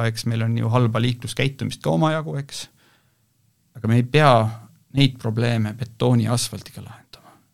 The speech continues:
Et noh, see üks pluss üks on pigem siuke asi, et väga tore, et testisite, võib-olla mõnes kohas on ta põhjendatud, aga üldjuhul võiks ikkagi möödumisvõimalust olla.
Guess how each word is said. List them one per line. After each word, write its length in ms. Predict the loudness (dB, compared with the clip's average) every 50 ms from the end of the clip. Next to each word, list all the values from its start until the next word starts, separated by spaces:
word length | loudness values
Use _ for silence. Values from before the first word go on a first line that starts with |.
| _ _ -20
Et 80 | -20 -20 _ _ _ _ _ _ -2 0
noh, 140 | 0 2 2
see 160 | 2 2 2
üks 140 | 2 0 -2
pluss 160 | 0 0 2 0
üks 220 | 0 -2 0 0
on 80 | 2 4
pigem 240 | 4 4 4 4 4
siuke 300 | 4 2 2 2 2 2
asi, 160 | 2 2 0 -2
et 140 | -4 -4 -4
väga 160 | 0 0 0
tore, 220 | 2 2 2 2 2
et 140 | 2 0 -2
testisite, 720 | -2 -2 -2 -2 -4 -4 -4 -6 -8 -8 -4 -4 -4 -4 -4 -10 _ _ _ _ _ _ _ _ _ -2
võib-olla 200 | 0 4 6 6
mõnes 300 | 6 6 4 2 0 -4 -2
kohas 280 | 0 2 2 2 2 2
on 80 | 2
ta 80 | 0 0
põhjendatud, 720 | 0 2 2 4 4 4 2 0 -2 -4 -6 -8 -8 -10 -16 -18 -20 _ _ _ _ _ _ _ _ _ _ _ _ _ _ -4
aga 160 | 2 4 4 4
üldjuhul 380 | 4 2 0 -2 -4 -2 -2 -4
võiks 200 | -6 -6 -6 -8
ikkagi 240 | -10 -8 -4 0 2
möödumisvõimalust 840 | 2 4 2 2 0 -2 -4 -4 -4 -4 -6 -6 -6 -8 -10 -12 -12 -12
olla. 380 | -12 -14 -16 -18 -20 -20 -20